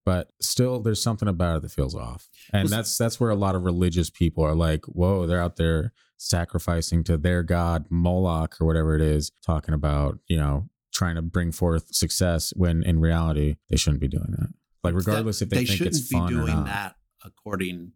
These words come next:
Speaker 2: to their
Speaker 1: To certain
Speaker 2: religion.
Speaker 1: religions, yes.
Speaker 2: Right. But those religions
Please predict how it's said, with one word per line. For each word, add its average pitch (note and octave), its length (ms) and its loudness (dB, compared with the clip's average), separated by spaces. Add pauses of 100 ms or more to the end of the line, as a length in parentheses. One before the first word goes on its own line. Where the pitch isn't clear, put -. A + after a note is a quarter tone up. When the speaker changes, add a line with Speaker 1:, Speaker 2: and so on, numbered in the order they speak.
Speaker 2:
to - 100 -14
their F2 180 -16
Speaker 1:
To G2+ 140 2
certain E2 340 -2
Speaker 2:
religion. D2+ 400 2
Speaker 1:
religions, E2+ 140 -4
yes. E2 140 2
Speaker 2:
Right. F2+ 180 -6
But A2+ 260 -4 (180)
those D3+ 260 -2
religions F#2+ 760 -4